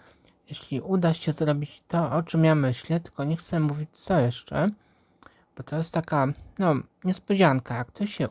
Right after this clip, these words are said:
uda zrobić, to się ogromnie ucieszę i zrobię to dla was. To znaczy, będę starał się zrobić tego kilka sztuk i umówić się z wami fizycznie w jakimś tam miejscu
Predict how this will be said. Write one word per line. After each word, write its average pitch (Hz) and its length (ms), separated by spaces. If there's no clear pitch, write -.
uda 165 220
zrobić, 180 600
to 147 100
się - 160
ogromnie 160 480
ucieszę 135 580
i 170 100
zrobię 170 440
to 151 240
dla 147 260
was. - 360
To 156 140
znaczy, 180 600
będę 185 220
starał 156 380
się 139 300
zrobić 156 500
tego 143 280
kilka 160 400
sztuk - 600
i 208 140
umówić 175 460
się 139 200
z - 100
wami 143 360
fizycznie 160 840
w 156 40
jakimś 160 420
tam 160 200
miejscu 170 760